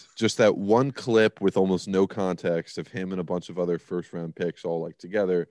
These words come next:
They were, like, throwing up, like, hand signs and stuff like that, just, like, celebrating. And he's just looking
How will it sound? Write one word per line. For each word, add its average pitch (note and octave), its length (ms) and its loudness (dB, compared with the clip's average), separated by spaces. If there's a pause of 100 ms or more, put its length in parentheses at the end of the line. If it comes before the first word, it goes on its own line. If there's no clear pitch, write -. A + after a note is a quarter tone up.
(480)
They G2+ 100 2
were, G2 100 4
like, F2+ 220 0
throwing F#2+ 260 0
up, E2+ 140 -6
like, E2+ 200 -4
hand B2+ 280 -2
signs G#2+ 580 0
and F#2 80 -10
stuff - 300 -2
like F2+ 200 0
that, F#2 280 4
just, - 220 -12
like, F2+ 220 2 (300)
celebrating. F2+ 840 2 (380)
And F#2+ 160 -2
he's G2+ 260 0
just - 260 0
looking F#2 560 0